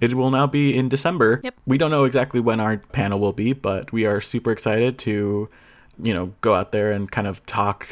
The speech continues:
Speaker 1: and meet other people who are into fandom and geekery in general.
Speaker 2: Yep.
Speaker 1: So be sure to follow us on all of the stuff that Aaron mentioned so you f-, get more information
Speaker 2: Yeah.
Speaker 1: as soon as we get, like, um,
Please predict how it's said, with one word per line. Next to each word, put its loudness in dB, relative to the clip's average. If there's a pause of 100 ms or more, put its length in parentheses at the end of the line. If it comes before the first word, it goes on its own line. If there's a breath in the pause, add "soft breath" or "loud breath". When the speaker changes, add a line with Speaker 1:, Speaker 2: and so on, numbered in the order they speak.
(280)
Speaker 1:
and -6 (280 soft breath)
meet 0 (100)
other 4
people 0
who 0
are 0
into -2
fandom -2
and 0 (320)
geekery 0
in 0
general. 0 (280)
Speaker 2:
Yep. -2
Speaker 1:
So 2
be 4
sure 4
to 4
follow 8
us 0
on 2
all 8
of 4
the 4
stuff -2
that 0
Aaron 0
mentioned -2
so 0
you 0
f-, -18 (160)
get 4
more 2
information -4
Speaker 2:
Yeah. -4
Speaker 1:
as 2
soon 0
as -2
we -4
get, 0
like, -4
um, -2